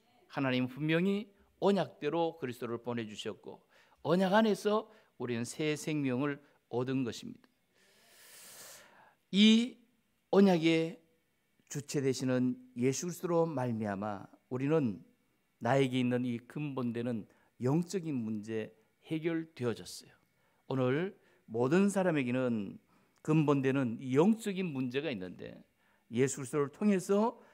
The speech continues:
해결해 주시겠다고 약속해 주셨고 그 예수님을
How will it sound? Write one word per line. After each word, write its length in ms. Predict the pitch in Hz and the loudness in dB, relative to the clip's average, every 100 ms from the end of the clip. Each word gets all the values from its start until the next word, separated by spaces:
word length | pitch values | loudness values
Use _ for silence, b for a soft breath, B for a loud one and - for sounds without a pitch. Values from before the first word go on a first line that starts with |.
| b _ | b _
해결해 720 | - 156 147 156 143 143 143 b b _ | -2 -2 0 0 2 2 0 b b _
주시겠다고 720 | - 175 175 196 180 175 160 143 | -8 -6 -4 -2 -2 0 0 0
약속해 420 | 131 - 151 143 | -2 -4 -8 -8
주셨고 540 | 104 95 - - - _ b b _ | -10 -12 -14 -16 -20 _ b b _
그 140 | 156 | 0
예수님을 720 | 156 151 - 151 135 139 135 | 2 2 0 0 2 0 -2